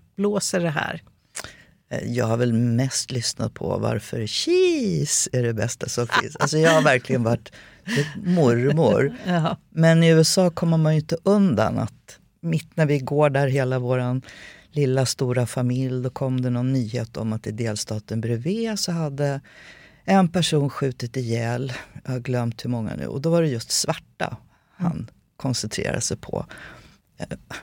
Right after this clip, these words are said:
Speaker 2: ja. Jag tror inte jag behöver uttrycka den här ångesten, att saker och ting inte bara är något att bli upprörd över, utan där går det liksom två små ungar. Ska de behöva känna att de är illa ute bara för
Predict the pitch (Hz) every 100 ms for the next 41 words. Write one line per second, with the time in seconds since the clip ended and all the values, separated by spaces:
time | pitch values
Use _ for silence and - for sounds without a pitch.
0 | - _ - - - _ _ _ _ _
1 | _ _ _ _ - - 123 127 123 131
2 | - 147 123 - 170 165 139 131 123 120
3 | - _ _ 180 214 202 147 113 113 -
4 | - - - 120 - - - - - -
5 | - 170 151 - 151 160 151 151 143 147
6 | 139 135 - 139 135 135 123 131 - -
7 | 196 - - 208 226 107 92 113 127 123
8 | 131 135 - - - - _ 170 180 180
9 | 165 160 151 156 156 - 143 147 - 156
10 | 170 156 147 196 160 135 - - 156 160
11 | 170 170 170 165 - 165 139 170 170 139
12 | - - - - _ _ _ _ _ _
13 | _ 147 165 160 165 160 160 - 156 143
14 | 175 180 131 - 143 135 131 - 139 135